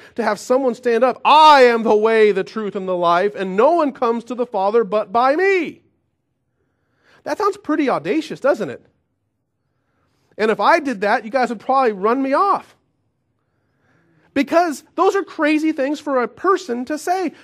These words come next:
but that was Jesus and his authority. So he spoke with authority. And then an amazing thing happens here. Now, it may not amaze m-, m-, many church people, but a guy with a demon shows up at the church service.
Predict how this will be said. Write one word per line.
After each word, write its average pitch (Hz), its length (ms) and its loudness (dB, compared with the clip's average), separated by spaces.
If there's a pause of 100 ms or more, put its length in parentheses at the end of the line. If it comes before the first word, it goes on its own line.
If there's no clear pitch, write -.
but 277 160 -2
that 302 280 0
was 285 180 -6
Jesus 233 520 -4
and 226 120 -4
his 240 140 -4
authority. 240 760 -8 (2250)
So - 120 -20
he 165 80 -12
spoke 220 420 -2
with 139 100 -16
authority. 120 560 -18 (840)
And 208 140 -4
then 302 120 2
an 320 120 0
amazing 285 580 -2
thing 254 240 -2
happens 202 380 -8
here. 160 140 -10
Now, 180 180 -2
it 185 140 -6
may 247 200 -2
not 311 180 -2
amaze 233 460 -4
m-, 202 240 -14
m-, 185 140 -18 (120)
many 202 280 -6
church 220 340 -10
people, 160 480 -10 (480)
but 202 320 -2 (180)
a 175 100 -6
guy 226 280 2
with 233 140 -2
a 226 60 -2
demon 208 380 -4
shows 190 320 -4
up 185 100 -10
at 185 100 -12
the 185 60 -12
church 190 300 -8
service. 123 520 -12